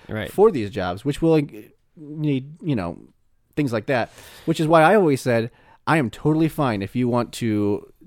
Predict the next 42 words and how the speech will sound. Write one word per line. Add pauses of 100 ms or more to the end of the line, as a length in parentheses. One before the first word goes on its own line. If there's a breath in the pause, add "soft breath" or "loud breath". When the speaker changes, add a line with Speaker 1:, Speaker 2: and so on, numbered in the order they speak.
Speaker 2:
to
kinda
do
what
New
York
did, (420 soft breath)
where
they
pay
for (240)
stem
class.
Well,
they
paid
for
all
college. (280)
If
you
show
up, (600 soft breath)
if
you
go
to
every
class, (280)
if
you
complete
it,
you
don't
drop
out. (680 soft breath)
Otherwise,
it
becomes
a
loan.